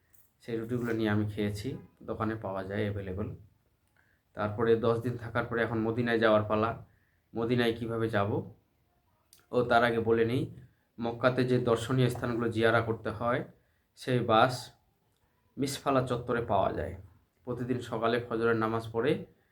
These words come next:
ওখানে বাস পাওয়া যায়, দশ রিয়ালে আপনি ঘুরে আসতে পারবেন। মক্কার যে দর্শনীয় জায়গাগুলো আছে, সেগুলো দেখিয়ে ওরা আবার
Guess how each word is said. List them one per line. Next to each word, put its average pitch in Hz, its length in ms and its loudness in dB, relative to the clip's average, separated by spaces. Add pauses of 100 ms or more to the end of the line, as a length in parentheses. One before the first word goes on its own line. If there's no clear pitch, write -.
(180)
ওখানে 110 220 -6
বাস 107 280 0
পাওয়া 113 220 0
যায়, 120 240 2
দশ 110 320 0
রিয়ালে 123 400 0 (200)
আপনি 117 460 -4 (340)
ঘুরে 110 260 0
আসতে 107 220 -2
পারবেন। 95 460 -6 (1120)
মক্কার 107 360 -2
যে 110 120 2
দর্শনীয় 107 460 0
জায়গাগুলো 104 520 2
আছে, 98 540 -2 (400)
সেগুলো 107 400 -2
দেখিয়ে 104 540 -4
ওরা 110 280 4
আবার 110 240 0